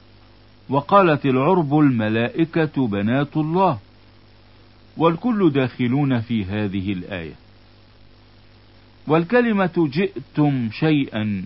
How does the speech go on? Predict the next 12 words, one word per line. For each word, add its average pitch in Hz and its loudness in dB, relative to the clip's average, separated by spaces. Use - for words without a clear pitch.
إدا' 98 -4
تعني 175 2
المنكر 127 0
العظيم، 101 -4
لذلك 165 0
عني 170 2
بانفطار 127 0
السماء 113 0
وانشقاق 143 -2
الأرض 104 0
وخرور 147 2
الجبال، 101 -2